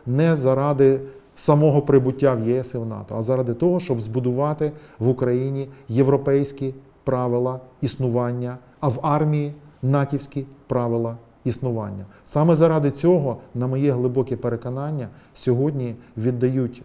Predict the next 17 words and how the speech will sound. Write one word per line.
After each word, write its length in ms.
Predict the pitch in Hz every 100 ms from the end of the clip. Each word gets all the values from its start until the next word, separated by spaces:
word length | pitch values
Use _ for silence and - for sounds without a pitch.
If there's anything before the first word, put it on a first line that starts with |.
| -
е, 360 | 107 107 110 101
своє 360 | - 120 120
життя 480 | 110 110 - 139 143 - - -
захисники 640 | 110 - 120 131 117 120
України 600 | 117 113 113 123 135 135 - - -
на 260 | 123 127
полі 340 | 117 127 120 113
бою, 400 | 110 135 151 156 - -
захищаючи 800 | 107 123 127 - 123 110 104 117
нас 340 | 117 117 107 117
з 140 | 104 104
вами 400 | 127 143 147 147 - -
і 80 | 117
даючи 400 | 120 123 - 123
нам 280 | 127 143 147 - -
можливість 640 | 131 117 123 131 127 - -
сьогодні 680 | - 139 110 120 117 123